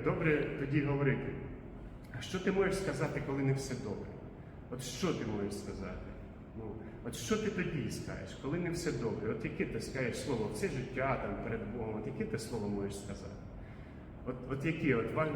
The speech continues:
ну, цікаво подумати навіть для себе, от яке ти слово кажеш, коли не все добре? Що ти ниєш, жалієшся, там, я не знаю,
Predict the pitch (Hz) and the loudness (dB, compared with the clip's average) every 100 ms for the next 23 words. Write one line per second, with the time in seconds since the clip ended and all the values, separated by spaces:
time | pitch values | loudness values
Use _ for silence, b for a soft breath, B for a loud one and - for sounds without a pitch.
0 | 143 147 143 123 - 147 165 143 - 135 | 0 2 2 4 0 4 6 6 4 2
1 | 135 240 143 127 135 131 127 143 - 123 | 4 4 4 6 6 6 4 2 2 2
2 | 104 120 175 - 214 170 - 180 175 139 | 2 0 0 0 0 0 0 2 4 4
3 | 165 170 160 139 139 135 147 131 - 127 | 4 2 2 0 0 2 2 2 0 -2
4 | 117 95 98 - - 101 101 - B B | -2 -2 -4 -4 -2 -2 -2 -6 B B
5 | B - 110 139 180 160 117 - - - | B -6 4 6 6 6 4 2 0 0
6 | 127 147 175 165 127 117 - 117 107 101 | 2 2 2 4 2 2 -2 0 0 -2
7 | 101 107 104 113 120 117 120 113 101 | -2 -4 -2 0 2 2 2 0 0